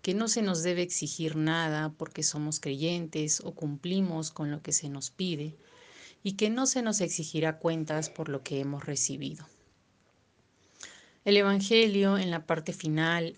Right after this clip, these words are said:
habla de un castigo por no haber administrado lo recibido conforme a la voluntad de nuestro Creador.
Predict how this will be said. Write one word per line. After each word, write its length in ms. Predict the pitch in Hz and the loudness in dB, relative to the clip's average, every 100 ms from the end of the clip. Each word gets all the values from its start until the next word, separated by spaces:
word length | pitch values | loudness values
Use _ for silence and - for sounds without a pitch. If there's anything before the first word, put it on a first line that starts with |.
| _ | _
habla 360 | 226 240 233 | 0 2 2
de 100 | 190 | 2
un 120 | 175 170 | 0 -2
castigo 840 | 160 156 - 180 180 160 151 156 - _ | 0 0 0 -2 -4 -4 -4 -6 -12 _
por 180 | 170 165 | 2 2
no 120 | 185 | 2
haber 260 | 196 196 | 2 4
administrado 840 | 185 175 147 143 - - 156 151 151 | 2 0 -2 -2 -2 2 2 4 2
lo 120 | 147 | -2
recibido 840 | 151 151 - 139 160 165 160 160 156 | -2 -2 0 -2 -2 -2 0 0 -2
conforme 540 | 165 160 170 185 185 | -6 -6 2 2 2
a 40 | 175 | 0
la 120 | 151 | 0
voluntad 580 | 139 139 139 135 139 139 | -2 -4 -6 0 0 0
de 120 | 147 | -4
nuestro 400 | 143 139 - 139 | -4 -4 -6 -8
Creador. 440 | 165 139 147 170 | -4 -4 -4 -10